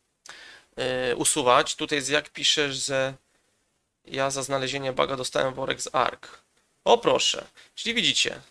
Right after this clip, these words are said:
no to mam nadzieję, że ja też coś dostanę, jak powstanie bug i ja go zgłoszę. Fajnie, ukłon w stronę społeczności, takie rzeczy się powinno doceniać. Dobra, otwieramy, słuchajcie, pierwsza skrzynia.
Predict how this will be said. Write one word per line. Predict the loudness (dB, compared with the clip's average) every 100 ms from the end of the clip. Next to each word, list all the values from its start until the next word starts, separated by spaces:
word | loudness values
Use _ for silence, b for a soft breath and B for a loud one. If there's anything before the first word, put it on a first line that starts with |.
| _
no | -8 -8
to | 0
mam | 0
nadzieję, | 0 2 2
że | 4
ja | 2
też | 2 2 0 -2
coś | -6 -6
dostanę, | 0 2 4
jak | 2 2
powstanie | -2 0 0 4 6
bug | 8 8 6
i | 2
ja | 2
go | 4 -2
zgłoszę. | -2 -2 -2 -2
Fajnie, | 2 2 2 -4 B B B _
ukłon | -8 -4 -2 -2 -4 -8 -12
w | -6
stronę | -2 2
społeczności, | 2 6 6 6 2 2 2
takie | 0 0 -4
rzeczy | 0 2
się | 0 -2
powinno | -10 -10 -4 -4
doceniać. | -4 -4 -4 -4 -6 -2
Dobra, | -2 -2 -4
otwieramy, | -2 8 10 12 10
słuchajcie, | 8 8 8
pierwsza | 4 4 6
skrzynia. | 6 6 8 8 6